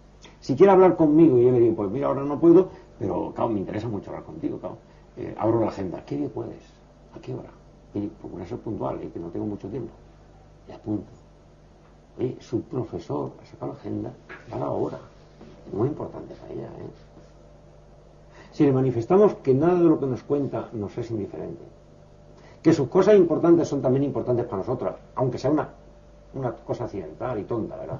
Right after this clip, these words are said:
Y boba. Pero es importante, si es parte importante para mí también. Que nunca le vamos a dejar solos.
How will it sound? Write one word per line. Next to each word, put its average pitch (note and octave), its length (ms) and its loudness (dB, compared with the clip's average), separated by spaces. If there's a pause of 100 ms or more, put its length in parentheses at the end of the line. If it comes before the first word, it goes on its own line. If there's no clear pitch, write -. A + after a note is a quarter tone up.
Y F2+ 60 -12
boba. F2 300 -10 (720)
Pero - 220 -4
es - 220 -8
importante, B2 540 -4
si - 80 -6
es G#2+ 60 -4
parte A#2+ 240 -2
importante F#2 340 -2
para F2+ 120 -6
mí E2 40 -8
también. - 240 -12 (880)
Que E3+ 140 10
nunca A3 320 8
le F#3+ 80 10
vamos F3+ 240 8
a - 20 10
dejar B2+ 220 0
solos. A#2+ 320 -2